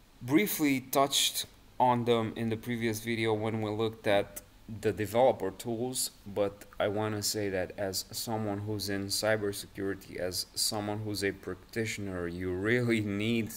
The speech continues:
to know about H T T P header, H-, H-, H T T P headers, H T T P request headers, response headers, how you can manipulate them in an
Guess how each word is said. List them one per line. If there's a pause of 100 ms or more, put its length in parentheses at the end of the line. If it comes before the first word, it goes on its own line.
to
know (420)
about
H
T
T
P
header,
H-, (160)
H-,
H
T
T
P
headers,
H
T
T
P (380)
request
headers, (320)
response
headers, (380)
how
you
can
manipulate
them (1160)
in (320)
an